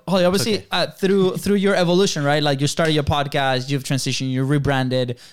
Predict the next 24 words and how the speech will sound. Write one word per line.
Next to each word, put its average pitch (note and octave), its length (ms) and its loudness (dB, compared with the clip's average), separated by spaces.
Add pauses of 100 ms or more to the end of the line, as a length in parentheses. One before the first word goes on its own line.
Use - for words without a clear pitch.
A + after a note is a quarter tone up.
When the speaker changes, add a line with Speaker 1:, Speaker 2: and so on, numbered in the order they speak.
(140)
Speaker 1:
based C3+ 340 -2
on C3+ 320 0
your C3+ 120 0
values, C3+ 500 0
based C3 300 -2
on C3 160 -2
what C3 200 -2
you C3+ 120 -2
want C3+ 380 -2 (180)
to D3+ 120 -2
learn C3 280 -2
or C3+ 140 -2
take C#3+ 300 -4
from, C3+ 320 -4 (260)
from C#3+ 180 -4
these C#3+ 140 0
conversations. C3+ 760 -2 (1400)
How F#3 400 0
can F#3 160 0
you F#3+ 100 0
share, F#3 280 -2
like, F3+ 320 -2
how E3 340 0
you, D#3+ 180 -4